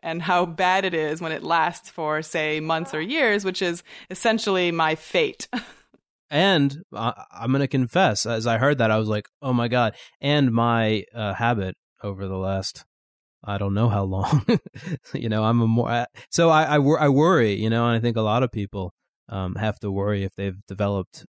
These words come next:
Speaker 2: ha-, habits of not sleeping a lot.
Speaker 1: And, you know, I think it just goes to show how important it is that we really start to create a culture in our industries, whatever they might be,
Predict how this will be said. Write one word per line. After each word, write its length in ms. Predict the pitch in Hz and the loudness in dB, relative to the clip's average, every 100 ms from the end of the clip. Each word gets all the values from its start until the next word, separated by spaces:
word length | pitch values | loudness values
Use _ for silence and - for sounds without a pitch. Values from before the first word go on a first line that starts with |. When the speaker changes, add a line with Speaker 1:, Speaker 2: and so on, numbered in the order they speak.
| _ | _
Speaker 2:
ha-, 140 | 113 113 | -12 -10
habits 460 | - 117 107 98 101 | -2 0 0 -4 -4
of 80 | |
not 240 | 98 95 98 | -4 -4 -4
sleeping 340 | 104 113 101 | -4 -6 -8
a 80 | - | -12
lot. 180 | - - _ _ - | -16 -18 _ _ -6
Speaker 1:
And, 160 | 285 | -2
you 80 | 349 | 2
know, 80 | 330 | 2
I 40 | |
think 160 | 349 349 | 2 0
it 120 | 349 | 0
just 180 | 302 - | -2 -2
goes 220 | 254 247 | -2 -2
to 100 | - | -4
show 400 | 233 240 240 226 | -2 2 4 4
how 160 | 214 202 | 2 2
important 380 | 202 247 240 214 | 2 0 0 2
it 100 | 185 | 2
is 360 | 175 170 170 | 2 2 0
that 260 | 185 170 165 | 0 0 0
we 120 | 196 | -2
really 540 | 185 180 185 180 180 - | 0 0 0 0 -2 -6
start 380 | - 190 185 | -2 0 0
to 140 | - 190 | -2 -4
create 420 | - 196 196 208 | 0 2 2 2
a 80 | 185 | -2
culture 560 | - 240 247 185 160 | 0 -2 0 0 2
in 460 | 165 180 170 165 165 | 0 -2 -2 -4 -6
our 140 | 175 170 | -4 0
industries, 640 | 254 262 - 170 151 156 | 0 -2 -2 -2 -2 0
whatever 260 | 170 208 220 | 2 4 4
they 160 | 175 | 2
might 360 | 170 170 160 - | 2 0 -2 -2
be, 400 | 311 254 170 | 0 4 4